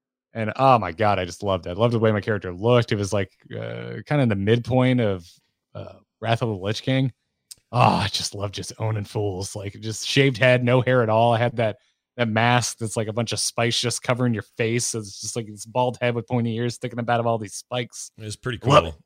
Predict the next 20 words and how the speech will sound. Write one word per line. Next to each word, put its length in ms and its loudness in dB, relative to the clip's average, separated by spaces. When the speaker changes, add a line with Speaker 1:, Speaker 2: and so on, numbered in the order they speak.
Speaker 1:
it. 40 -6
Speaker 2:
Yeah, 140 0
those 180 -4
are 40 -6
pretty 200 -6
cool. 220 -6
Now, 240 2
uh, 120 -10
some 180 -4
clarification, 840 -2
just 200 -6
in 60 -8
case, 320 -2
so 100 -6
I 60 -8
can 140 -10
stave 280 -6
off 200 -6
emails. 500 -10
Uh, 360 -4